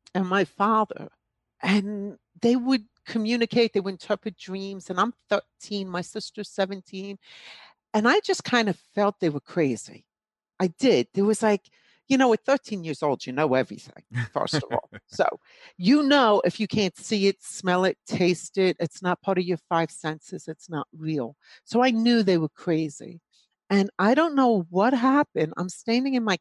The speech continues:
Speaker 1: kitchen, I'm looking at my mom, and suddenly I had all this information flood into me. And it goes,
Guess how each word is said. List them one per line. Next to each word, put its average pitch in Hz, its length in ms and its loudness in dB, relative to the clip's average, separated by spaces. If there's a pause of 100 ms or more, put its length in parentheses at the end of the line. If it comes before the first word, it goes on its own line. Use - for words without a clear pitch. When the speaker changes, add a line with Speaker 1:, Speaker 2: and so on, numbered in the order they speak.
Speaker 1:
kitchen, 170 580 -6 (440)
I'm 175 140 -2
looking 240 320 2
at 277 120 2
my 240 160 4
mom, 208 580 2 (260)
and 202 160 0
suddenly 233 640 2
I 175 100 4
had 185 280 2 (200)
all 269 220 6
this 254 240 2
information 220 560 -2
flood 214 300 0
into 214 280 -2
me. - 220 -16 (420)
And 190 100 0
it - 60 -4
goes, 185 320 2